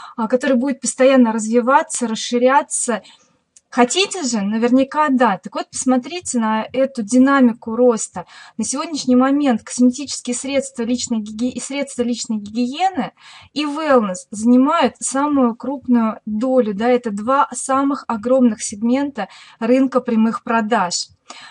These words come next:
Не мебель, не одежда, да, и там средства для дома, книги и так далее, и так далее, а именно косметические средства и wellness. Поэтому мы в тренде, и у нас с вами огромные перспективы.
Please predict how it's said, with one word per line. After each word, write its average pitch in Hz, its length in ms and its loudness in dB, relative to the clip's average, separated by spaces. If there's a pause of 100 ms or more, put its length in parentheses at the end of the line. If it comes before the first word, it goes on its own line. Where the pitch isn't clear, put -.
(140)
Не 349 200 -4
мебель, 269 500 4
не 254 100 6
одежда, 247 920 2 (100)
да, 240 240 2
и 247 80 4
там 226 200 -2
средства 262 440 -2
для 240 200 2
дома, 240 380 4
книги 240 600 2
и 220 60 -4
так 226 200 -2
далее, 233 280 0
и - 20 -8
так 220 220 -6
далее, 254 340 2
а 233 120 0
именно 262 360 4 (320)
косметические 277 720 0
средства 285 500 -4
и 247 220 -4
wellness. 247 640 0 (300)
Поэтому 254 360 6
мы 277 140 4
в 269 80 -14
тренде, 294 580 -4
и - 140 -8
у 233 80 0
нас 262 300 2
с - 40 -10
вами 262 460 2 (320)
огромные 254 680 2
перспективы. 247 880 -4